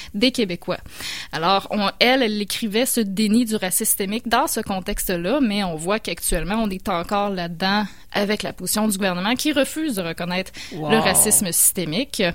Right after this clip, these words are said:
Speaker 1: Et il y a un passage que j'ai beaucoup, beaucoup apprécié, que je veux vous lire parce que elle donne des exemples de c'est quoi le racisme systémique. Ce que j'ai vraiment apprécié parce que,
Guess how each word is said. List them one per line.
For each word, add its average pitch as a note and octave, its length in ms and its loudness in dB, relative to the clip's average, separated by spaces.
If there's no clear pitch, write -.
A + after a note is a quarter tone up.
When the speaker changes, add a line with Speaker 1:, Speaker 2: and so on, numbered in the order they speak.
Speaker 1:
Et C#4+ 280 4
il G#3+ 60 2
y B3 60 6
a B3 60 6
un B3+ 80 2
passage D#4+ 680 0
que C4 420 0
j'ai A3 360 -2
beaucoup, C4+ 560 -2
beaucoup A3 380 -2
apprécié, G#3 640 0
que G3+ 180 0
je A#3 140 -6
veux D4 100 -2
vous A3+ 120 -2
lire A#3 240 0
parce - 300 0
que C#4+ 280 2
elle A#3 200 2
donne E4 340 2
des A#3+ 280 0
exemples G3+ 960 0
de G3+ 320 0
c'est - 280 4
quoi E4+ 300 -2
le G3 160 -2
racisme D3 260 0
systémique. C#3+ 600 -2
Ce - 140 -6
que B3 140 2
j'ai B3 220 0
vraiment C4 420 2
apprécié G#3+ 440 -2
parce - 360 0
que, D4+ 220 2